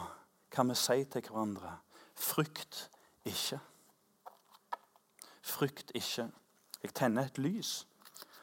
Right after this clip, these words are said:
som en motild.» For Gud betegnes som en ild i Det gamle testamentet og Nytestamentet. Både som en ild som, som fortærer, og en ild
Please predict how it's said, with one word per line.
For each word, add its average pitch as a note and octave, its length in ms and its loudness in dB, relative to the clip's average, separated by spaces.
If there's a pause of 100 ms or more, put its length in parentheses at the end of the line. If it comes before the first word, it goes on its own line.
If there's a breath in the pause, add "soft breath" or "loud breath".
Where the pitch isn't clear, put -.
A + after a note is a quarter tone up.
som A#2+ 260 6
en B2+ 180 6
motild.» B2 640 2 (3000 soft breath)
For A#2+ 100 6
Gud C#3 260 2
betegnes D3 600 4
som B2 160 4
en B2 200 4
ild A#2+ 360 -2 (160)
i G#2+ 100 -8
Det A2+ 120 0
gamle C#3 280 8
testamentet C#3+ 580 2
og D3 80 4
Nytestamentet. A2+ 880 0 (560 loud breath)
Både B2 240 2
som D3 260 6
en D3+ 220 4
ild E3 300 4
som, C3 420 6 (1200 loud breath)
som C3 240 8
fortærer, C3 760 10 (540 loud breath)
og C3 180 12
en C3+ 220 8
ild B2+ 340 4